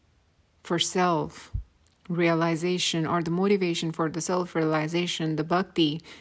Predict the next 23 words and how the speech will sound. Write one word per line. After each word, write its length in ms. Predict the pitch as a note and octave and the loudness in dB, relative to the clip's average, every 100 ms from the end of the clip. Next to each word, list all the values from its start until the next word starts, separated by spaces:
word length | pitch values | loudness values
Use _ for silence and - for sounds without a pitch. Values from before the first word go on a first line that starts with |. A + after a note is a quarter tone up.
| - | -4
the 80 | F3 | 0
devotion 720 | D#3 E3 F#3+ A3 A3 F3 D#3 | 0 4 6 8 6 2 -2
is 300 | - G#3+ A3 | 4 4 4
the 120 | - | -2
important 520 | F#3+ F#3 G#3+ F#3+ F3 | -2 0 0 0 0
tool 260 | E3+ G#3 F#3 | -2 0 2
or 80 | E3 | 0
technique 760 | E3 - F#3+ G3 E3+ D#3 - - - - _ _ _ _ _ _ _ _ _ _ _ _ _ _ _ _ _ - | -4 -2 2 4 2 -2 -6 -14 -20 -20 _ _ _ _ _ _ _ _ _ _ _ _ _ _ _ _ _ -2
that 240 | E3+ E3+ | -2 -2
helps 840 | - - A3 A3+ G3+ - - - - _ _ _ _ _ _ _ _ _ _ _ _ _ _ _ _ - | -8 2 2 4 2 -2 -4 -4 -6 _ _ _ _ _ _ _ _ _ _ _ _ _ _ _ _ -8
to 100 | F#3+ | -2
get 320 | F#3+ G3+ - | 2 2 0
through 320 | - G#3+ A3 | -4 2 2
these 280 | G3 D#3+ D#3+ | 2 0 0
gunas, 400 | - D#3 C#3 - | -2 -2 -2 -2
to 80 | - | -2
be 200 | F3+ - | 0 2
able 240 | G3+ G#3 G3+ | 2 4 2
to 140 | F#3+ | 2
see 300 | F#3 - F#3+ | -2 -2 -4
through 340 | - - A3 | -4 -2 0
these 320 | A3 F3 E3 - | 2 2 0 0
gunas 560 | D#3+ D3+ C#3 - - | 0 0 -2 -4 -6